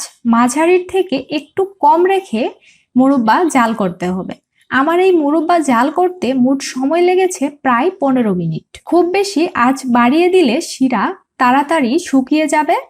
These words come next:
তখন আমের গায়ে ভালোভাবে শিরা ঢুকতে পারবে না। তাই চুলার আঁচ মাঝারির থেকে একটু কমিয়ে আমি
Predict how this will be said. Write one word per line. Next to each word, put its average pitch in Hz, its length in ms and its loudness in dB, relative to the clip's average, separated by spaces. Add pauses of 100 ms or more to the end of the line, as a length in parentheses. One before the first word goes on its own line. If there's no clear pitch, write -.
(320)
তখন 302 340 0 (380)
আমের 311 340 0
গায়ে 311 260 2 (180)
ভালোভাবে 311 500 2
শিরা 330 300 0 (120)
ঢুকতে 247 320 -4
পারবে 190 340 -4
না। 185 120 -8 (160)
তাই 277 240 2
চুলার 359 360 2
আঁচ 254 200 0 (220)
মাঝারির 311 560 2
থেকে 370 240 -2 (180)
একটু 277 240 -4 (140)
কমিয়ে 339 420 2 (360)
আমি 240 260 2